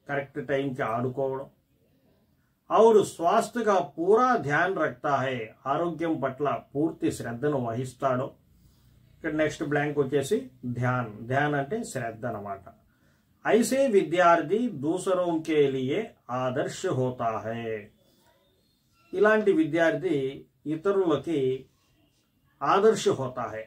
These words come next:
ఆదర్శ హోనా అంటే ఏంది? ఇన్స్పిరేషన్ అవుతారన్నమాట. "ఆదర్శ కే అనుసార్ చల్నే వాలోం కా జీవన్ క్రమ నిశ్చిత మార్గ పర్ చల్తా హై."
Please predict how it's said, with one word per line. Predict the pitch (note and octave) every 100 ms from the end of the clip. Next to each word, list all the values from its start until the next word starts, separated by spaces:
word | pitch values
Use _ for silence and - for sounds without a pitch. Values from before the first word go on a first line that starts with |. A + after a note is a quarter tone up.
| -
ఆదర్శ | C#3 E3+ D#3+ E3+
హోనా | C#3 D3 D3
అంటే | C3+ C3
ఏంది? | D3+ G3
ఇన్స్పిరేషన్ | D3 C#3+ - C#3+ B2 E3 G3+
అవుతారన్నమాట. | A#2+ A#2+ G#2 F#2+ F#2+ F#2+ - _ _ _ _ _ _ _ _ _ _ _ _ _ _
"ఆదర్శ | C3+ F#3 A#3+ C4+ G3+
కే | A#3+ A#3 A3+
అనుసార్ | F#3+ F#3+ F#3+ G3+ G3+ G#3+
చల్నే | G#3 E3+ F3+ G3 G3
వాలోం | F#3 F3 E3+ E3 D#3
కా | D#3 D3
జీవన్ | A#2+ C#3 E3 F#3+ A3+ A3 _ _ _ _ -
క్రమ | E3 G#3 A3
నిశ్చిత | E3+ E3 - G3 F#3+
మార్గ | E3 C3+ C#3+ F3 D#3+ D#3+
పర్ | E3 D#3+
చల్తా | - C3 B2 B2 A2+
హై." | A2 A2+ A2 G2